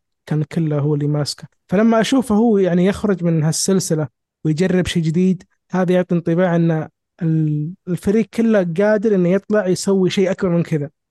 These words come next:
إنك ت-، ت-، تعطيني لعبة هي أفضل لعبة ح-، تقريبًا طرف أول في سنة ثلاثة وعشرين للإكس بوكس،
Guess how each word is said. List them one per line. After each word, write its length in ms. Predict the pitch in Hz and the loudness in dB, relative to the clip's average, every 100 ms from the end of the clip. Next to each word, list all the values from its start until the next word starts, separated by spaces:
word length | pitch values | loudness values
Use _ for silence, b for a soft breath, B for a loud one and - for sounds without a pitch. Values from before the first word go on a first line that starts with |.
| _ 165 | _ -2
إنك 120 | 170 | -2
ت-، 100 | 202 | -4
ت-، 300 | - 196 190 | -2 -2 0
تعطيني 480 | 196 190 240 233 175 | -2 0 2 2 2
لعبة 440 | 208 185 175 220 - _ _ 202 | 0 0 -2 -4 -10 _ _ 0
هي 300 | 202 190 214 | 2 0 -2
أفضل 420 | - - 190 180 | -6 -2 0 2
لعبة 280 | 202 196 226 | 0 0 -2
ح-، 420 | - 170 165 165 - | -2 0 0 0 -4
تقريبًا 760 | - 180 175 175 165 160 156 165 | -4 0 0 0 0 0 -2 0
طرف 260 | 190 185 | 0 0
أول 680 | 175 185 190 214 202 165 160 | 0 0 2 2 2 0 -4
في 320 | - - - 170 | -10 -10 -4 -4
سنة 280 | - 185 | 0 0
ثلاثة 320 | 175 170 160 160 | 0 -2 -2 -4
وعشرين 380 | - 175 180 | -2 0 2
للإكس 480 | 156 151 147 175 - | 0 0 -2 -2 -4
بوكس، 420 | - 202 - - | -6 -6 -6 -12